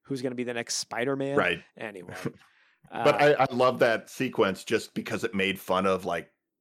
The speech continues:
Speaker 2: press junket interviews. So,
Speaker 1: Mm-hmm.
Speaker 2: you know, like, uh, all those cl-, when people are promoting movies and stuff, and it's like, yeah, they just sit in there and people come in and ask them the same questions all day.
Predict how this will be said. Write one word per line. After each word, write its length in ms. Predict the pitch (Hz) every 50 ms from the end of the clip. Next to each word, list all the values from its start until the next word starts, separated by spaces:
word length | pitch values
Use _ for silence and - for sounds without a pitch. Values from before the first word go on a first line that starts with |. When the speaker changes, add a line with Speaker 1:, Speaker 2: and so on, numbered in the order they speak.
| _ _ -
Speaker 2:
press 260 | - 104 95 92 -
junket 360 | - 113 107 98 - 101 92
interviews. 760 | 92 95 92 98 98 92 101 95 92 95 98 95 92 - - - _ _ _ _
So, 180 | _ - - 104 101
Speaker 1:
Mm-hmm. 80 | 101 98
Speaker 2:
you 80 | 101
know, 100 | 95 95 85
like, 280 | 87 87 87 - - - _ _ _ _ _ _ _ _ _ _ _ _ _ _ -
uh, 440 | - 90 87 85 80 80 80 82 82 - - _ _ _ _ _ _ _ _ _ _ _ _ _
all 140 | 123 127 123
those 200 | 113 117 107 -
cl-, 140 | - - 123
when 200 | 120 127 120 113
people 220 | 120 135 117 117
are 80 | 110 101
promoting 640 | - - - 101 98 98 98 95 101 101 95 95 95
movies 440 | 104 104 101 95 95 98 95 95 101
and 100 | 92 87
stuff, 260 | - - 98 85 -
and 120 | 87 98 101
it's 140 | 95 - -
like, 200 | 98 95 87 - -
yeah, 280 | 101 123 160 190 160
they 160 | 107 104 98
just 200 | 98 98 117 - -
sit 160 | 120 113 113
in 100 | 120 110
there 220 | 104 98 95 92 90
and 120 | 90 90
people 440 | - 101 95 - 92 92 95 95 - _ _ -
come 220 | - - 101 101 101
in 140 | 101 101
and 100 | 101 92
ask 240 | 80 87 95 98 -
them 140 | - 98 92
the 80 | 90 85
same 240 | - 95 90 87 87
questions 480 | - 95 92 90 - - 95 87 85
all 180 | 92 90 85 87
day. 440 | 90 80 78 87 85 82 82 -